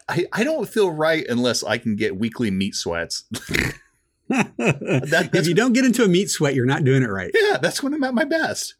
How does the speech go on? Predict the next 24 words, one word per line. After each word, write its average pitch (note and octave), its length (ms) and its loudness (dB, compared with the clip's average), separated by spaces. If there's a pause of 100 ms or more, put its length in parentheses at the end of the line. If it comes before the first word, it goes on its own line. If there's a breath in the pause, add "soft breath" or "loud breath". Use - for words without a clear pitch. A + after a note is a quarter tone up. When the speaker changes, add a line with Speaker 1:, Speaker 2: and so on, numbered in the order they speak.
Speaker 2:
Fair G2 180 -2
enough. A2+ 260 -4
Speaker 1:
Yeah. C4 240 -2 (400)
Speaker 2:
All G2+ 80 -10
right. G2 280 -6
We C3+ 160 0
should - 120 -4
probably - 140 2
get D3+ 100 2
back B2+ 140 2
to A#2 80 -4
the F#2 60 -4
podcast. F2 320 -6
Speaker 1:
Oh, B2 80 2
yeah, A2+ 120 2
Speaker 2:
Okay. G#2+ 60 2
Speaker 1:
yeah, G2 80 0
yeah, E2+ 140 -2
yeah. D#2 60 -6
Speaker 2:
All A2+ 80 -4
right. G2+ 140 -6
Let's A#2 160 -2
do A#2 120 0
that. F2+ 140 -6